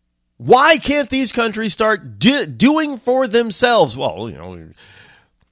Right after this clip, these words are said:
know, we don't have the, we don't have the Russian communist threat anymore, do we? Which is a former U S S R, Soviet Union. That's not, that's not an issue. Well, we got Chinese communism, but that's a different kind of communism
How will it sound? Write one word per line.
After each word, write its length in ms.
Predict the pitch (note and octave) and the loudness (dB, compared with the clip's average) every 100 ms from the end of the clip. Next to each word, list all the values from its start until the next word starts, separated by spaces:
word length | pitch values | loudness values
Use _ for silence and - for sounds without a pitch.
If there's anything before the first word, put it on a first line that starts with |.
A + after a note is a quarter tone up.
| _ _ _ | _ _ _
know, 100 | - | 0
we 100 | E3+ | 4
don't 120 | A3+ B3 | 6 6
have 140 | B3+ | 2
the, 120 | G#3 | 0
we 140 | C3+ F#3 | 0 -2
don't 180 | A#3 | 0
have 280 | C3+ F#3 B3 | 0 2 2
the 80 | F3 | 0
Russian 400 | C3 G3+ - D#3 | 2 2 2 -2
communist 480 | F3+ G3+ E3+ C3 - | 0 2 2 -2 -2
threat 180 | A3 C4 | -2 -2
anymore, 380 | E3 A#2+ B2 | -4 -2 -2
do 160 | D3 B3+ | -2 -2
we? 160 | D3 C3 _ _ _ _ _ _ _ _ - | -4 -8 _ _ _ _ _ _ _ _ -4
Which 180 | C#3+ | -2
is 120 | D#3+ C3 | 0 -2
a 80 | |
former 260 | C#3 G3 F#3+ | 0 0 0
U 260 | C3+ F3 G3 | 0 2 2
S 160 | F3 | 2
S 160 | E3+ C#3+ | 0 0
R, 280 | G3 G3+ C#3 | 2 2 0
Soviet 420 | - G3+ E3+ C#3+ | 2 2 2 0
Union. 480 | A#2 A3+ D#3+ G#2+ C#3 _ _ _ _ _ _ _ _ _ _ _ _ _ | 0 -2 -2 -6 -10 _ _ _ _ _ _ _ _ _ _ _ _ _
That's 200 | - E3 | -2 0
not, 160 | C4 D3+ | 0 2
that's 240 | D3+ - | 2 4
not 140 | D#4 | 4
an 100 | B3+ | 4
issue. 360 | C3+ G#2 D3 A3+ | 2 -2 -4 -4
Well, 180 | B2 D3 | 0 0
we 60 | |
got 140 | D3+ - | 0 -6
Chinese 460 | - A#2 B2+ B3+ | -4 -4 -4 -6
communism, 580 | - B2+ G2+ F#2+ G2 F3+ - _ _ _ _ _ _ _ | -4 -4 -4 -8 -8 -10 -12 _ _ _ _ _ _ _
but 80 | - | -2
that's 180 | G3 A#3+ | 0 0
a 40 | |
different 380 | D3+ B3 B3+ E3+ | 2 0 0 -2
kind 160 | D#3+ D3 | 0 0
of 60 | |
communism 600 | D#3 C4+ A3 B2 G2 B2+ | 0 0 0 -2 -6 -8